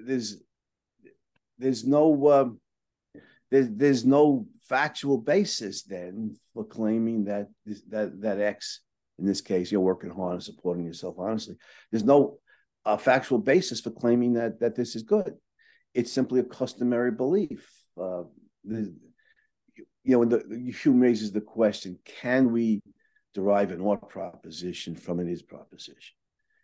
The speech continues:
That is, can we get values from facts?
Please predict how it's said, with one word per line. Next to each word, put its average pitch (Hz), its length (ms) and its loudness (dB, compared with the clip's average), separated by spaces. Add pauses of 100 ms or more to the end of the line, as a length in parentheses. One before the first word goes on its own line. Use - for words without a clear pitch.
(120)
That 95 240 -2
is, 90 120 -4
can 107 440 2
we 101 160 4
get 92 240 -2
values 87 600 -8
from 76 280 -16
facts? - 580 -18